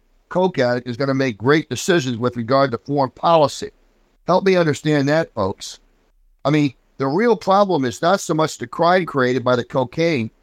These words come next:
but that what cocaine does to somebody's personality, what cocaine does to people, okay, what hard drugs do to people,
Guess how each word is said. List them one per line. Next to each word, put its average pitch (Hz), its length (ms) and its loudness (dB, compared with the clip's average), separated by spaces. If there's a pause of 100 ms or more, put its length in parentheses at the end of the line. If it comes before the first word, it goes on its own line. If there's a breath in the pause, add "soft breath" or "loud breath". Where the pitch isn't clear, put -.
(180)
but 147 160 -2
that 143 240 0
what 143 240 -4
cocaine 165 600 0
does 175 360 0
to - 100 -12
somebody's 139 460 0
personality, 143 760 0
what 156 200 -2
cocaine 160 480 -2
does 180 320 2
to 127 80 -8
people, 156 480 -4 (600)
okay, 151 280 0
what 139 220 0 (160)
hard 202 460 2
drugs 175 460 0
do 185 220 2
to 160 80 2
people, 175 480 -4